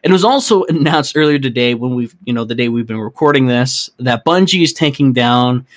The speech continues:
the halo dot bungie dot net on February ninth, which is, like, three or four weeks away, like, three weeks away from now, which is crazy because, you know, that's where you can still see your little Xbox three sixty stats on, like, Halo three and Halo Reach,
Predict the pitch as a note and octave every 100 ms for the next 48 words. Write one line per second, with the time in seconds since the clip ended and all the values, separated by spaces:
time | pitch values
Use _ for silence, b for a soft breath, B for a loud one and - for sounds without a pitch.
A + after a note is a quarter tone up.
0 | B B B2 A#2 E3 D#3+ D#3+ C#3+ B2+ B2+
1 | C3+ C3 B2 A2+ A2+ A#2 B2+ B2+ - B2
2 | A#2 A2+ G#2+ G#2+ C#3+ E3+ - B2 A#2+ A2+
3 | A2 A#2 B2+ - - - - - - A#2
4 | B2 D3 D3+ D3 C3 B2+ - F#2+ F2 C3
5 | D#3 _ _ _ _ - - B2 B2 A#2+
6 | G2 F2 A#2+ A#2+ A#2 A#2+ D3+ _ B B
7 | B B B _ _ D3+ E3+ G#3+ - -
8 | G3 G#3+ F#3 D3 C#3 C#3 D#3 D#3 D3 C#3+
9 | C3+ - D3 - C#3+ C3+ C3+ - D3 -
10 | C3+ B2 A#2 A2 A#2 - C3 B2+ - C3
11 | B2+ - A#2+ - B2 - A#2 - - A2+
12 | A#2 - A2 G#2+ A2 - - A#2 A2 -
13 | A#2+ A2+ A2+ A2 G#2+ A2+ - B2 A#2+ G#2+
14 | A2 D#3 - -